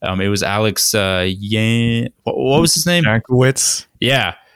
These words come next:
Speaker 1: Got a,
Speaker 2: Yeah, the
Speaker 1: he's nineteen-year-old on his Premier League debut, got a red card right away after doing a rash challenge to McTominay, and then United just went to town after that. And I have to give him credit because it's sometimes,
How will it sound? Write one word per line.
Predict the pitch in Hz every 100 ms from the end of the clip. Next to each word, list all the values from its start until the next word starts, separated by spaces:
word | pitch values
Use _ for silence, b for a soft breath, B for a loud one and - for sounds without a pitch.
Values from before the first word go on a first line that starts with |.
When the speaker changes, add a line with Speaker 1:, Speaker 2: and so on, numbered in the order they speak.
| b
Speaker 1:
Got | 143 160
a, |
Speaker 2:
Yeah, | 170 98 90
the | 98
Speaker 1:
he's | 117 135
nineteen-year-old | 127 147 160 165 156 143 139 135
on | 123
his | 110
Premier | - 127 127 127
League | 120 101
debut, | 113 113 113 113 101
got | 110
a | 104
red | 98 120 120
card | - 113 104 98 104
right | 107 117
away | 110 107
after | 101 - 98
doing | 107 110 101
a |
rash | 92 98 104 110 -
challenge | 110 101
to | 98
McTominay, | 95 - 113 113 113 104
and | 98
then | 101
United | 98 107 107 101
just | 95
went | 107 98
to | -
town | - 101 95
after | 90 -
that. | 95 95 90 B B B B
And | 120
I | 135
have | 175
to |
give | 202
him | 185
credit | 123 147 160
because | 117 120 110
it's | 123 - B B
sometimes, | - 135 180 175